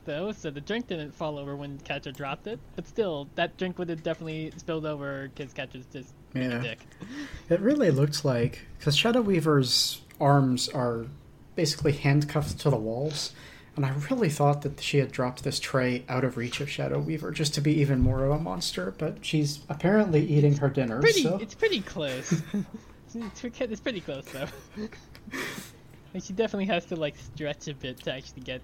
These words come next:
Speaker 1: there. Like, it's doable, but it's not comfortable.
Speaker 2: Just imagining Shadow Weaver stretched out, full-bodied, but trying to, like, snag it with her feet.
Speaker 1: <laughs>
Speaker 2: Um, <laughs> after the credits, uh, we see Hordak in the dark. Um,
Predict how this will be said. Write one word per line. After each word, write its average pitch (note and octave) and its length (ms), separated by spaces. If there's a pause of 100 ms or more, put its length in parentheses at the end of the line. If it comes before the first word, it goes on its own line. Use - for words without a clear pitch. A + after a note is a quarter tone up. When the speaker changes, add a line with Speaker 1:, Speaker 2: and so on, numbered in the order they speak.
Speaker 1:
there. B2+ 240 (100)
Like, D3 220
it's D#3+ 160
doable, C#3+ 500
but C3+ 160
it's - 220
not C3+ 240
comfortable. B2+ 500 (1500)
Speaker 2:
Just - 240
imagining B2+ 540
Shadow B2 320
Weaver B2 340
stretched - 580
out, B2 220
full-bodied, C#3+ 840
but - 180
trying C3+ 240
to, C3+ 80
like, C3+ 220
snag E3 320
it F#3 80
with C#3+ 140
her C#3+ 120
feet. D#3+ 280 (440)
Speaker 1:
<laughs> - 420
Speaker 2:
Um, F#3 260
<laughs> - 800 (1800)
after A3+ 220
the D3 80
credits, D3+ 420
uh, D3+ 240
we D3+ 140
see A3+ 300
Hordak D#3+ 480
in C#3 120
the B2+ 60
dark. A2 560
Um, D3+ 380